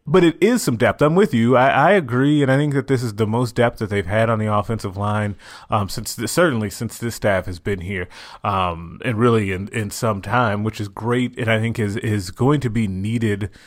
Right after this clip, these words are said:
moving forward for them to be the type of offense that they want to be in this conference. I think that we talk so much about the offense as a whole and, you know, what they wanted to do within the Big Ten and how they could try to bring a little bit different style,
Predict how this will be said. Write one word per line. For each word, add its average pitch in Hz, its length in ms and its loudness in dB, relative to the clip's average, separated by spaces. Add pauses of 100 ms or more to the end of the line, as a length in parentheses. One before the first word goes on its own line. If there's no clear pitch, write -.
(300)
moving 117 400 2
forward 104 600 0
for - 160 -4
them 110 280 -2
to - 120 -6
be 104 200 -2
the 104 100 -2
type 104 220 2
of 95 100 -4
offense 101 380 0
that - 100 -18
they 98 120 -2
want 98 180 -2
to 92 40 -4
be 98 260 -4 (100)
in 104 180 -2
this 92 180 -8
conference. 101 600 -4
I 113 60 0
think 123 240 -2
that 104 200 0 (380)
we 117 160 0
talk 131 320 2
so 151 180 2
much 113 300 2
about 104 480 2
the 101 260 -8
offense 113 600 -2
as 107 220 -8
a 98 100 -2
whole 117 440 -2
and, 92 180 -10
you 110 120 -6
know, 85 200 -10
what 92 360 -6
they 123 100 0
wanted 110 300 0
to 101 40 -6
do 110 180 -2
within 110 260 -4
the 101 80 -4
Big 101 240 -4
Ten 107 280 -4
and 87 100 -8
how 113 180 0
they 110 120 -2
could 101 140 -8
try 107 180 0
to 98 100 -4
bring 110 520 -2
a 101 80 -2
little 117 200 0
bit 104 200 -2
different 104 320 -4
style, 98 560 -2